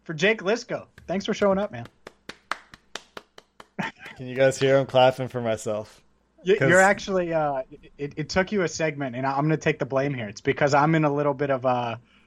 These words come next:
Speaker 1: a, a rush, I'll say, today. So I'm gonna take the blame. That's why you had to deal with me in all of the first segment and not Jake as well.
Speaker 2: You know what? It happens, though. Sometimes scheduling is a thing, and, and the people are used to it. This happened all the time with, with the previous co-host, and it's happened with us as well. And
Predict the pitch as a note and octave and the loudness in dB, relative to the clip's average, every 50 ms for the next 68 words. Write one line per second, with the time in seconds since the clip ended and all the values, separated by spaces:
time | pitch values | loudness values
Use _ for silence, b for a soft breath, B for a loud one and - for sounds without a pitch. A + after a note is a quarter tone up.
0 | b b b B2 A#2 A#2 A#2+ B2+ B2 G#2+ B2 C3+ D3+ D3 - - A#2+ A2 - - | b b b -6 -6 -4 -2 -2 -2 2 2 2 2 2 0 -4 -8 -8 -8 -12
1 | - F#2+ F2 F2 _ _ - - _ _ _ _ _ - C3 A2 G2+ F#2+ F#2 - | -14 -14 -14 -16 _ _ -20 -20 _ _ _ _ _ -12 -10 -10 -10 -10 -12 -8
2 | - - C3+ C3+ D3 D#3+ E3 E3 D#3+ - E3+ D#3+ - D3+ B2+ C#3 C#3+ C#3 B2+ A2+ | -4 0 0 2 2 2 2 0 0 -2 -2 -4 -4 -4 -4 -2 -2 -2 -2 -2
3 | B2 C3 C3+ - - D#3 C#3+ C#3+ D3 C#3+ C3 B2+ A#2+ C#3 C3+ B2+ A#2 - C3 B2+ | -4 -6 -4 -2 0 2 4 4 4 4 2 2 0 0 0 0 0 -2 -4 -4
4 | B2+ B2 A#2+ A2+ A2+ A2+ A2 A2 - - A#2 G#2+ - - - G#2+ G2+ G#2+ G#2+ G2+ | -2 -2 -4 -4 -4 -4 -6 -8 -8 -6 -6 -6 -6 -6 -6 -6 -6 -6 -6 -6
5 | G2+ G2+ G#2 G#2 G#2+ G#2+ G#2 - G#2+ G2 - F#2+ F2+ - F#2+ F2 E2+ - _ _ | -4 -2 -2 -2 -2 -2 -2 -4 -4 -4 -6 -8 -8 -8 -6 -8 -8 -8 _ _
6 | _ _ _ _ _ _ _ - B2+ B2+ C3+ C#3 C#3+ D3 D3 D3+ C#3+ C#3 D#3 F#3 | _ _ _ _ _ _ _ -6 -2 2 2 4 6 6 6 4 4 2 2 2
7 | F3+ - B2 A2 G#2 - G#2+ G#2 G#2+ - - B2 B2+ B2 - C3+ C3+ C3+ C#3 C#3+ | 2 0 -6 -10 -10 -10 -10 -12 -10 -8 -8 -8 -6 -6 -4 -4 -2 -4 -4 -6
8 | C#3 - - C3+ B2+ A#2+ A#2 B2+ B2+ B2+ B2 B2 A#2+ A2 A#2+ A2+ - - B2 C3+ | -8 -4 -2 0 0 0 -2 -4 -4 -4 -4 -4 -6 -6 -8 -8 -4 -2 -2 0
9 | D#3+ F#3 F#3 - C3+ C#3+ C3 C3 B2 - C#3+ C#3+ C#3+ C#3 C#3+ - G3+ A3 A3 A#3+ | -2 -4 -6 -6 -4 -2 -2 -2 -2 -2 -2 0 0 0 0 -2 -4 -4 -2 0
10 | G#3+ F#3+ D#3 C3+ C3 C3+ C3+ - - D3 D#3 D#3+ D#3+ E3 - D#3+ D#3+ D3+ C#3+ D3+ | 0 2 2 2 0 0 -2 -2 0 0 0 2 0 0 2 4 4 4 4 2
11 | C#3 B2+ - D3+ D3 D3 D3+ D#3 D#3 D#3+ D#3 - C#3+ C3 C3 C3+ C#3+ D3 D#3 C#3+ | -4 -4 -4 0 2 4 4 4 4 2 2 4 4 4 6 4 4 2 0 0
12 | C3+ C3+ B2 - C3 B2+ C3 B2+ - - C3+ B2+ - - C#3+ D3 C#3+ C3+ C3 C#3 | -2 -2 -2 -4 -4 -4 -4 -4 -2 -4 -4 -4 -4 -2 -2 0 0 0 -2 -2
13 | C3+ C3+ C3 B2+ - - C#3+ C#3 C3+ C3 A#2+ B2 B2+ C#3+ E3 - - C#3 C3 C3+ | -2 -2 -2 -4 -4 -4 0 0 0 0 0 0 -2 -2 -2 -4 -6 -6 -6 -4
14 | - C3+ C3 C3+ C3 - C#3 C3 B2 C3 B2+ - B2+ C3+ C#3+ C#3+ - C3+ A#2+ A2+ | 0 2 2 2 2 0 -4 -4 -4 -4 -2 -2 -2 -2 -2 -4 -6 -10 -10 -8
15 | A2 A#2+ B2 B2+ D3+ F3+ E3+ C#3+ B2+ A#2+ | -4 0 2 2 2 2 2 0 -2 -2